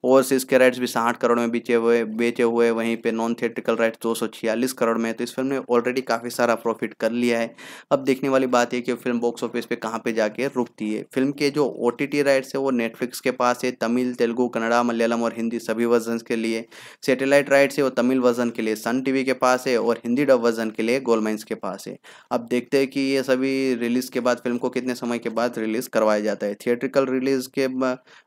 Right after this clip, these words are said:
बाद इस फिल्म को definitely एक लंबा समय रहेगा कि उसके बाद रिलीज करवाया जाएगा, जहाँ पे लियो फिल्म जब थिएटर में रिलीज होगी, तो पहले तीन दिन तो बम्पर ओपनिंग लगने वाली है। अगर फिल्म का कंटेंट बहुत बढ़िया निकल गया, तो definitely ये फिल्म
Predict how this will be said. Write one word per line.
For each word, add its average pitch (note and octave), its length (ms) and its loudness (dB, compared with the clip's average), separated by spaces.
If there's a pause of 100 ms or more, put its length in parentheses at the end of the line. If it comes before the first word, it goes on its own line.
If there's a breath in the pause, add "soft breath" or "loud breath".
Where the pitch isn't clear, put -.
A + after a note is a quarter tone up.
बाद B2+ 280 6
इस C3 120 -2
फिल्म C3 140 -2
को B2+ 120 0
definitely C3 420 0
एक B2+ 160 -4
लंबा A#2 240 0
समय B2+ 280 0
रहेगा B2 380 2
कि A#2+ 140 -8
उसके A#2 220 -2
बाद A#2 300 4
रिलीज B2 260 2
करवाया A#2+ 380 2
जाएगा, A#2+ 280 4
जहाँ A2+ 280 -4
पे A#2 80 -2
लियो A#2 300 2
फिल्म C3+ 400 -4 (340 loud breath)
जब B2 180 2 (100)
थिएटर B2 280 2
में A#2+ 140 -2
रिलीज A2+ 340 0
होगी, B2 280 0
तो C3 120 -2
पहले A#2 280 0
तीन B2 260 0
दिन A#2+ 140 0
तो A#2+ 100 -2
बम्पर A#2 380 0
ओपनिंग A2+ 340 -2
लगने A2 260 -2
वाली A#2+ 300 0
है। A#2 60 2
अगर B2 220 0
फिल्म C3 200 -4
का C3 120 0
कंटेंट A#2+ 440 -2
बहुत A2+ 180 0
बढ़िया A2+ 280 0
निकल A2+ 300 0
गया, B2 200 4
तो A#2+ 140 0
definitely C3 600 -4
ये C3 140 2
फिल्म C3 320 -2